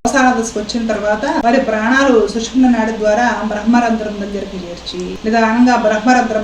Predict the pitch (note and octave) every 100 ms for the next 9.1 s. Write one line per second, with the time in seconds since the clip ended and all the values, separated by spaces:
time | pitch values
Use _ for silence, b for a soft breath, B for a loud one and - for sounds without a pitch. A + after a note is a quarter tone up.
0 | G3+ G3 G3 G3+ B3 G3 G#3 G#3+ F#3+ G3
1 | G3 F#3+ B3+ G#3 - F#3 F3+ - - -
2 | A3+ B3 C4+ B3 A3+ A#3 A#3+ G#3+ G3+ G#3
3 | G#3 G#3 G#3+ A3+ A#3+ G3+ F#3+ F#3+ C4 C4+
4 | B3+ F#3+ F#3+ A3 G3+ F#3 - - - A3+
5 | B3 A#3 A#3+ B3+ B3+ A#3+ C4 C4+ B3+ C4
6 | C4 B3 B3 A#3+ B3 A#3+ A#3+ D#4 C4 A3+
7 | A3 A#3 C4 B3 A#3 A3+ A3 G#3 G#3+ G#3+
8 | F#3+ F#3 G#3 B3 B3 B3 A3 A3 G3+ G#3+